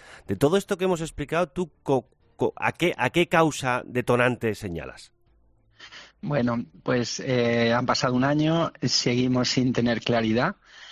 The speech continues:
Speaker 2: y yo creo que, eh, la causa principal fue que España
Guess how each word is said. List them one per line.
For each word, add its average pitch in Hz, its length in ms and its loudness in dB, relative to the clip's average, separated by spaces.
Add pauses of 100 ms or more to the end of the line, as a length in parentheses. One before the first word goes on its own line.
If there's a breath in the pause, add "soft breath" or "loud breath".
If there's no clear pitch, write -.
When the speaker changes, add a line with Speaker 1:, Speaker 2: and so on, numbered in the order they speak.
(240 loud breath)
Speaker 2:
y 131 380 2
yo 123 160 0
creo 131 280 0
que, 120 460 0 (200)
eh, 131 120 2
la 120 160 2
causa 135 380 -2
principal 135 760 0
fue 123 380 -2
que 117 220 0
España 127 520 0